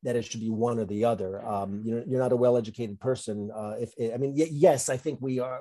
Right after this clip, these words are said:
we owe it to our children to invest them in their community and country, to endow them with a responsible sense of patriotism. Uh, but that's almost become a dirty word,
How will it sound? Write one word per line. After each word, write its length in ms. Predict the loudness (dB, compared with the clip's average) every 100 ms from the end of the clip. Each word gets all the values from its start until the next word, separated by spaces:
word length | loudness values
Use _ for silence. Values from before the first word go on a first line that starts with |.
| -6
we 160 | -4
owe 200 | 2 4
it 160 | 4 -2
to 160 | -4 -4
our 80 |
children 520 | -4 -2 -2 0 -2 -6 _ _ _ -6
to 120 | -2
invest 560 | -2 2 6 6 4 -2
them 260 | -2 -2 -4
in 240 | -4 -2
their 180 | -2 -4 _ _
community 580 | -6 0 0 0 -2 -2
and 120 | -4
country, 380 | -4 -4 -4 -6
to 180 | -6 -4
endow 380 | 0 2 4
them 140 | 4 2
with 140 | 0
a 60 | -2
responsible 680 | -4 -6 -2 -2 -2 -2 -2
sense 340 | -2 -4 -4
of 120 | -8
patriotism. 800 | -6 -6 -4 -6 -4 -6 -6 -8 -12 -20 -20 -20 -12
Uh, 140 | -8
but 100 | 0
that's 180 | 4 6
almost 220 | 6 2
become 200 | 0 0
a 40 | 0
dirty 320 | 4 4 4
word, 380 | 2 2 2